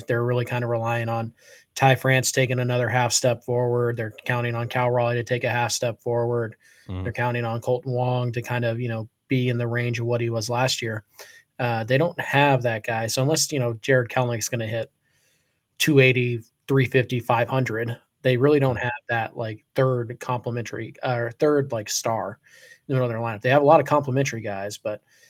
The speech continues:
Speaker 1: if, you know, Teo is, you know, kind of just okay,
Speaker 2: Mm-hmm.
Speaker 1: then you're definitely gonna need to go out and get another bat a-, at the deadline. And when you kinda look at what the free agent market looks like, um, anybody with any kind of rental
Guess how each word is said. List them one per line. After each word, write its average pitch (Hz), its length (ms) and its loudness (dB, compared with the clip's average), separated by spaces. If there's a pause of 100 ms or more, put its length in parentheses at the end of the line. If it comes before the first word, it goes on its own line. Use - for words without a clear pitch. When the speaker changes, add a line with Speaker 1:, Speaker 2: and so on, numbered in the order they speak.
(180)
Speaker 1:
if, 117 480 -4 (220)
you 143 140 0
know, 113 220 -4
Teo 139 540 8
is, 113 560 -4 (180)
you 196 120 -2
know, 123 160 0
kind 131 240 -4
of 120 80 0
just 117 260 -4
okay, 127 580 -2 (540)
Speaker 2:
Mm-hmm. 92 180 -4 (320)
Speaker 1:
then 120 360 -2
you're 127 160 -2
definitely 123 380 0
gonna 117 140 -4
need 117 160 -4
to 123 40 -6
go 123 100 0
out 113 180 -2
and 117 80 -6
get 117 100 -2
another 113 300 -6
bat 110 380 -6 (260)
a-, 131 180 0
at 123 120 0
the 123 80 -4
deadline. 131 480 2
And 113 200 -2
when 117 100 -4
you 113 60 -6
kinda 120 200 -4
look 120 200 -4
at 117 120 -4
what 120 200 -6
the 120 60 -14
free 123 200 -4
agent 120 200 -6
market 120 280 -2
looks 123 240 -2
like, 127 240 0 (500)
um, 110 460 -6
anybody 120 560 0
with 113 240 -6
any 120 120 -4
kind 117 180 -6
of 104 80 -8
rental 113 540 -6